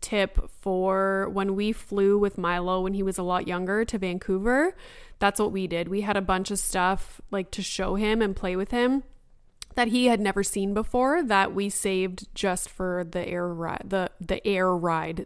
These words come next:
the frickin' flight. And yeah, someone says to get them their own little suitcase and fill it with books, toys, tablets, snacks, all that stuff for the actual flight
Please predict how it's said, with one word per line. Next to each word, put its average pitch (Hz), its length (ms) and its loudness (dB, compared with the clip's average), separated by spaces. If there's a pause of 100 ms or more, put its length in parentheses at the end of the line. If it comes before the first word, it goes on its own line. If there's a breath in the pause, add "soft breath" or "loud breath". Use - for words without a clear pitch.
the 185 400 0 (460)
frickin' 185 340 -6
flight. 175 420 -4 (520)
And 233 160 4
yeah, 208 140 2
someone 247 580 6
says 214 540 2 (160)
to 233 100 0
get 214 260 0
them 226 200 4
their 220 200 4
own 202 360 4
little 196 260 2
suitcase 262 560 2
and 214 180 0
fill 214 260 0
it 214 100 0
with 226 220 -4
books, 240 360 2
toys, 220 460 2
tablets, 208 580 0
snacks, 202 540 -2
all 202 160 -2
that 190 240 -2
stuff 185 320 -4
for 196 340 0
the 190 180 -4
actual 185 520 -4
flight 190 720 -2